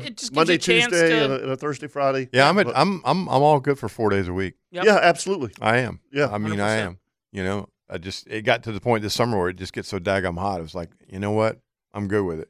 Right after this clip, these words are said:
Speaker 3: You know?
Speaker 2: Yeah.
Speaker 1: You need a day?
Speaker 3: "Are you booked?"
Speaker 1: Just
Speaker 3: "Yep,
Speaker 1: yep.
Speaker 3: booked."
Speaker 2: Booked. <laughs>
Speaker 3: "Booked." "I'm going Tampa." "Booked."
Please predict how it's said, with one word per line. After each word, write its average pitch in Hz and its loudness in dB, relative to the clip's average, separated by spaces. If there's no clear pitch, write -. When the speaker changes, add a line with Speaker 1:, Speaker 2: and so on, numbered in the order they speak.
Speaker 3:
You 85 -14
know? 190 -4
Speaker 2:
Yeah. 196 4
Speaker 1:
You - -4
need 214 4
a 190 4
day? 196 4
Speaker 3:
"Are 139 8
you 139 6
booked?" 190 4
Speaker 1:
Just - 0
Speaker 3:
"Yep, 123 4
Speaker 1:
yep. 185 2
Speaker 3:
booked." 123 4
Speaker 2:
Booked. - 4
<laughs> - -
Speaker 3:
"Booked." - 8
"I'm 107 0
going 120 2
Tampa." 127 4
"Booked." 113 6